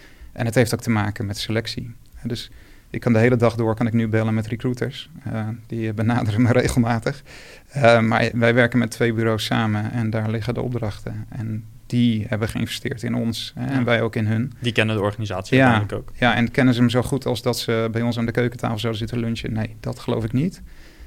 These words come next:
Speaker 1: Ehm, maar we hebben wel een behoorlijk stevig wervingsproces... waarin we ook kijken naar hoe zit iemand in elkaar... hoe past hij in het team, hè, qua persoonlijkheid... en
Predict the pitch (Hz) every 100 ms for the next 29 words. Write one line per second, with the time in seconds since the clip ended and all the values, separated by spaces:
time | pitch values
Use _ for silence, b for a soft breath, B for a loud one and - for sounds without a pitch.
0 | B B - 110 107 110 107 110 110 110
1 | - - 113 113 117 117 113 113 110 113
2 | 120 127 113 113 110 110 110 - - 117
3 | 113 117 123 120 113 - - - - -
4 | 127 131 120 107 107 120 139 - - 113
5 | - 135 - b b b b - 113 107
6 | 107 113 110 113 113 110 113 120 113 -
7 | 123 113 113 110 110 123 123 120 110 117
8 | 123 120 127 113 110 110 143 135 135 123
9 | - - 120 117 113 117 113 - 107